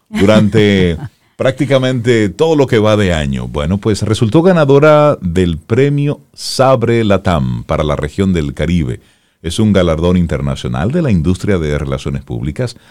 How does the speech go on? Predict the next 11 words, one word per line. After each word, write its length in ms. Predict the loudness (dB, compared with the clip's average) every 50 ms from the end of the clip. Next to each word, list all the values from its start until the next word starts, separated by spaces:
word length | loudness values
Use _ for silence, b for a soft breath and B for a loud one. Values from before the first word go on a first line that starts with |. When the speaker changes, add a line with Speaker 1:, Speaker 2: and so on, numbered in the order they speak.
| B B B B
Speaker 1:
que 100 | -4 -2
premia 400 | 0 2 2 2 2 2 2 2
las 220 | 2 0 0 -2
iniciativas 720 | -4 -4 -4 -4 -2 -4 -6 -6 -4 -2 0 0 0 0 -2
con 200 | -2 -4 -4 -4
mejor 360 | -4 -6 -4 -2 -2 -2 0
resultado 560 | -2 -2 -4 -4 -6 -4 -2 -2 -2 -2 -2 -4
en 120 | -4 -2
términos 480 | -2 -2 -2 0 -2 -2 -2 -4 -6 -6
de 100 | -6 -4
marca, 420 | -2 -2 -2 -2 -2 -4 -6 -8